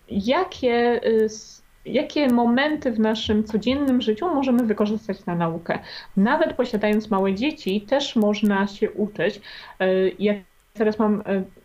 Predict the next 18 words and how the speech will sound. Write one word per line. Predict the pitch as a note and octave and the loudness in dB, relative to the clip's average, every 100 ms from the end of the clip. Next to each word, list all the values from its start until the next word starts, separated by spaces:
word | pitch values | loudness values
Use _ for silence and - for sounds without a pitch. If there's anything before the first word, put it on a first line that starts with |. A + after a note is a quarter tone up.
| - - | -18 -6
kilkutygodniowe | A#3 A3 G#3 G3+ F#3+ A3 F#4 A3 G3+ F#3 G#3 | -2 -2 0 0 2 2 2 2 2 0 0
maleństwo, | G3 F#3 G3 - | 0 -2 -4 -2
natomiast | A3 G#3+ A3+ A3 - | 0 0 0 -2 -4
takie | G#3+ G#3 | -4 -4
starsze | G#3 C#4 - C#4 | -2 -2 -2 -4
dzieci, | G#3 G#3 B3 F#4+ - - - _ | -4 -4 -6 -10 -12 -20 -20 _
można | A#3+ D4+ F#4 F4 - | -4 -2 0 -2 -2
z | G#3 B3 | -6 -2
nimi | B3+ C4+ | 0 0
puścić | A#3+ G#3+ G3+ | -2 -4 -4
sobie | G#3 G#3 | 0 0
ba-, | A#3 B3+ G3+ F#3+ | 2 0 0 0
bajkę. | A3+ A#3 A3 - G3 - _ _ - - | 0 0 -4 -12 -14 -16 _ _ -18 -4
Można | G3 A3 A3+ A3 A3 A3 | 0 0 0 0 2 0
puścić | A3+ A3+ - A3+ - | -2 -6 -6 -10 -8
piosenkę | A#3+ B3 - B3 B3 B3+ | -6 -4 -2 0 0 -2
po | A3 | 0
niemiecku, | G#3+ G#3 G3+ G3+ G3+ - G3+ A3+ | 2 4 2 0 -6 -2 0 0